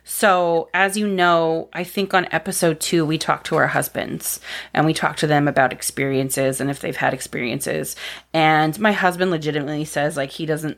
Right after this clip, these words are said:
think he's had one. I think he has and just doesn't really remember or blocked it out or something. However,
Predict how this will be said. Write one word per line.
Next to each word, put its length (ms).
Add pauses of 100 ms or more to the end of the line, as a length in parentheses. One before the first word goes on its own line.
(160)
think 220
he's 160
had 260
one. 240
I 140
think 240
he 140
has 280
and 100
just 200
doesn't 260
really 240
remember 640 (540)
or 140
blocked 360
it 100
out 220
or 80
something. 580 (380)
However, 800